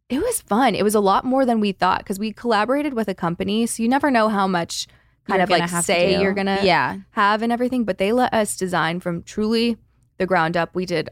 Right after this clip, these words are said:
Speaker 1: all the patterns. Like, we would source patterns from, like, vintage ninety prints, nineties
Speaker 2: Yeah.
Speaker 1: prints we found. And then they would, like, turn it into a pattern and we would go back and forth for, like, months.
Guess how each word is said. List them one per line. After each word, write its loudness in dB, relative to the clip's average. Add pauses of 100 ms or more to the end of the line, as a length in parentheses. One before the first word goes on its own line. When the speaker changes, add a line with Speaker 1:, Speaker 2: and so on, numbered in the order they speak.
Speaker 1:
all 2
the -2
patterns. -2
Like, -6
we -4
would -4 (280)
source 0
patterns -2
from, -4
like, -6
vintage -2
ninety 0
prints, -4
nineties 2
Speaker 2:
Yeah. 4
Speaker 1:
prints 2
we 0
found. 2
And -2
then 0 (340)
they 2
would, 2
like, 0
turn 0
it 0
into 0
a 0
pattern 2
and -2
we -4
would -8
go 0
back 0
and -6
forth -4
for, -8
like, -6
months. 0